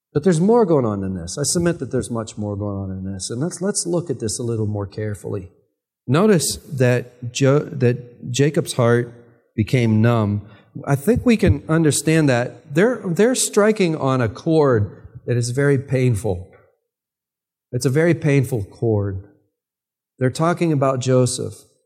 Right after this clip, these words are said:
this son who was lost twenty-two years ago or so. And that would be a subject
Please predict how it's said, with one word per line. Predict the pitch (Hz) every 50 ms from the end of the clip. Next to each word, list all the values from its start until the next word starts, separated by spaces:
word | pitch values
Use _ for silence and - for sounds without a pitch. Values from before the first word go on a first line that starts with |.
| _ _ _ _ _ _
this | 123 127 110 - -
son | - 160 151 147 147 139
who | 127 131
was | 123 117 107
lost | 113 123 127 127 120 113 107 - -
twenty-two | - 131 127 120 117 107 - - 120
years | 110 110 113 117 113 104
ago | 110 104 104 104 104 104 101 101 - _ _ _ _ _
or | 127 131 123
so. | 120 - - 127 117 113 - - - - _ _ _ _ _ _ _ _ _ _ _ _ _ _ _ _ _ _ _ _ _ _ _ _ _ _ _ _ _ _ _ _ _ _
And | - 151 156 170 180 180 -
that | 160 190 214
would | 254 262 190
be | 185 196
a | 160
subject | 135 - - - 131 117 113 107 117 - - - _ -